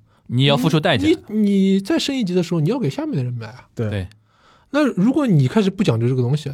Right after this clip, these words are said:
Speaker 2: 对吧？
Speaker 3: 对。
Speaker 2: 你说你要去跟上面的人，
Speaker 3: 嗯。
Speaker 2: 上面的人请你吃，那你也不要。
Speaker 3: 对。
Speaker 2: 然后下面的人，他们会要求你来，要求你来付。
Speaker 3: 对。对。
Speaker 2: 你可以拒绝吗？
Speaker 3: 对。
Speaker 2: 所以你在那个框架里面，其实你无处可逃的。
Speaker 3: 对。
Speaker 2: 对。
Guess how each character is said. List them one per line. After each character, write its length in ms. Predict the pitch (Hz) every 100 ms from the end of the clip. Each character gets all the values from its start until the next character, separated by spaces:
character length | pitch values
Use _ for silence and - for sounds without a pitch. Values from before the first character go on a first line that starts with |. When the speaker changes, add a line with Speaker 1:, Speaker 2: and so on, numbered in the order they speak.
| 135
Speaker 2:
对 100 | 131
吧？ 60 |
Speaker 3:
对。 160 | 139 104 110 _ _
Speaker 2:
你 140 | - 165
说 220 | 214 226
你 300 | 202 147 135
要 240 | 196 202
去 240 | 170 - 165
跟 260 | 160 160
上 180 | 165 220
面 160 | 165 131
的 80 | 117
人， 140 | 120 131 -
Speaker 3:
嗯。 140 | -
Speaker 2:
上 160 | 104 208
面 120 | 175
的 40 | 160
人 140 | 143
请 200 | 147 156
你 100 | 139
吃， 340 | - - 135 143
那 120 | 139
你 100 | 120
也 100 | 135
不 140 | 123
要。 200 | 113 - _ _
Speaker 3:
对。 160 | 113 101 -
Speaker 2:
然 140 | 147
后 80 | 190
下 180 | 190 240
面 120 | 185
的 60 | 160
人， 340 | 131 120 120 -
他 120 | 196
们 100 | 196
会 120 | 190
要 140 | 190
求 140 | 196 180
你 100 | 139
来， 280 | 110 123 131 _
要 100 | 190
求 80 | 214
你 120 | 170
来 120 | 131
付。 280 | 143 - 160 - _
Speaker 3:
对。 140 | 110
对。 60 | 98
Speaker 2:
你 120 | 135
可 100 | 143
以 60 | 196
拒 120 | 196
绝 100 | 160
吗？ 120 | 147 160 _ _ _
Speaker 3:
对。 180 | - 98 98 _
Speaker 2:
所 140 | -
以 40 | 254
你 120 | 170
在 120 | 202
那 100 | 254
个 100 | 233
框 220 | 202 247
架 120 | 240 190
里 80 |
面， 140 | 123 127
其 60 | 180
实 40 |
你 140 | 214 143
无 180 | 120 165
处 120 | 277
可 100 | 135
逃 160 | 113
的。 100 | 131 139 _
Speaker 3:
对。 120 | 110
Speaker 2:
对。 200 | 107 98